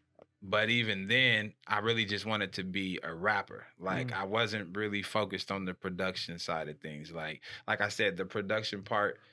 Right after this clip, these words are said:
Speaker 1: was more pushed from my friends.
Speaker 2: Gotcha,
Speaker 1: Trying
Speaker 2: gotcha.
Speaker 1: to get me to, like, "Man, keep doing this. Like, you're dope." You know what I mean? But, so I gave that stuff a break, uh, the production a break. And it probably for about, like,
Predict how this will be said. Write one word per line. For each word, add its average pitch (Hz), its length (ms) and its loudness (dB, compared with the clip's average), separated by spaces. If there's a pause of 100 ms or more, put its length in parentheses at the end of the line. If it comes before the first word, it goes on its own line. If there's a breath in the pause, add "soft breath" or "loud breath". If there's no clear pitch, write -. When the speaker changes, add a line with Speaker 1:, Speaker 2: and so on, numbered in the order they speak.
(440 soft breath)
Speaker 1:
was 98 240 0
more 104 300 2
pushed - 600 2 (140)
from 104 240 -2
my 85 120 0
friends. 87 680 -4
Speaker 2:
Gotcha, 117 300 4
Speaker 1:
Trying 113 340 4
Speaker 2:
gotcha. 98 80 4
Speaker 1:
to 92 40 0
get 95 320 -2
me 95 360 -2
to, 95 340 -4
like, 87 300 -4
"Man, 120 240 2
keep 131 320 0
doing 139 260 2
this. 98 180 0
Like, 101 200 0
you're 127 120 4
dope." 127 360 2
You 113 80 -2
know 113 80 0
what 113 80 0
I 110 40 0
mean? 113 340 0
But, 101 280 4 (400 loud breath)
so 117 220 2
I 101 100 6
gave 123 340 6
that 120 180 4
stuff 107 300 2
a 90 60 -4
break, 92 420 2 (260)
uh, 67 480 -2
the 101 100 -2
production 101 640 -2 (120)
a 90 80 -2
break. 90 520 -2
And 92 380 -8 (320)
it 98 160 -4 (400)
probably 107 380 4
for 92 140 -2
about, 87 220 2
like, 82 180 -2